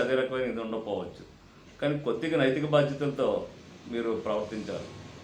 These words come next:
ఎందుకన్నట్టయితే మీరు ఏదైతే చేస్తారో మిమ్మల్ని అభిమానించే హీరోలు అదే నిజం అనుకో-, అభిమానించే ప్రేక్షకులు అదే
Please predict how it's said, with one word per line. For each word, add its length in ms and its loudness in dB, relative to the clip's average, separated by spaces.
ఎందుకన్నట్టయితే 800 0
మీరు 220 4
ఏదైతే 280 2
చేస్తారో 480 4
మిమ్మల్ని 280 2
అభిమానించే 420 0
హీరోలు 260 -2
అదే 200 0
నిజం 200 -2
అనుకో-, 240 -8
అభిమానించే 520 2
ప్రేక్షకులు 420 2
అదే 100 0